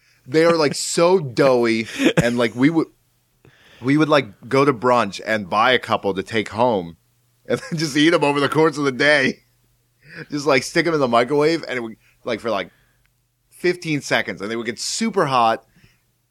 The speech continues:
and, like, the, the dough would just, like, superheat like crazy, and then, uh,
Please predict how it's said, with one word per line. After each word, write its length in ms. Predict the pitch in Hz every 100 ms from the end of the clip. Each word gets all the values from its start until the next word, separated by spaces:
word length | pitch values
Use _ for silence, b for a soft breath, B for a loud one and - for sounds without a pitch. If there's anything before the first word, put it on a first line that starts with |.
| _ _ -
and, 180 | 113
like, 160 | 110 110
the, 140 | 113 95 -
the 100 | 123
dough 300 | 110 139 139
would 140 | 135
just, 180 | 113 107
like, 160 | 101 95
superheat 680 | - - - 139 127 107 - -
like 180 | 107 -
crazy, 600 | - 127 113 92 82 - b b b
and 220 | 104 107 104
then, 200 | 104 101
uh, 360 | 92 87 82